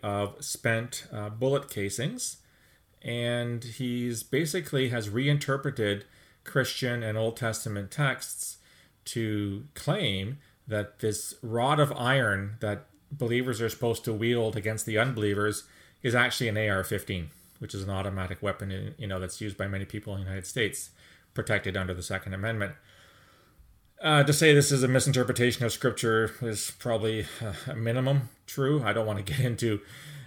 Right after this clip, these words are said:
how different people look at, uh, different ways of, of reading and understanding Scripture. It's a, it's a, it's a no-win situation from my perspective, but what struck me was this marriage between violence and Christianity. Now, I'm not calling this group a bunch of terrorists. There's nothing that I saw in the video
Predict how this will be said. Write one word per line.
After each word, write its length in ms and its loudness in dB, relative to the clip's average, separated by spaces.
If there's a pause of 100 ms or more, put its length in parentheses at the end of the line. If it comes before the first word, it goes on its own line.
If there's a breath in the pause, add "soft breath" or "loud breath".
(520 loud breath)
how 200 0
different 340 2
people 380 0
look 180 0
at, 220 -2
uh, 240 0
different 480 -4
ways 320 0
of, 200 -2
of 200 -8
reading 580 -4
and 420 -6 (300 soft breath)
understanding 680 -2
Scripture. 600 -2
It's 180 -8
a, 200 -6
it's 140 -6
a, 100 -6
it's 120 -8
a 40 -6
no-win 300 0
situation 560 -2
from 140 -6
my 140 2
perspective, 600 -4
but 220 -2 (760 loud breath)
what 160 4
struck 400 4
me 140 2
was 240 0
this 240 -2
marriage 380 2
between 420 -2
violence 560 -4
and 240 -6
Christianity. 720 -4
Now, 140 -2
I'm 80 2
not 160 2
calling 320 2
this 160 -2
group 240 -4
a 60 -4
bunch 260 -6
of 80 -12
terrorists. 720 -2
There's 220 -2
nothing 340 -2
that 140 -2
I 160 0
saw 260 -2
in 80 -2
the 60 -2
video 500 -2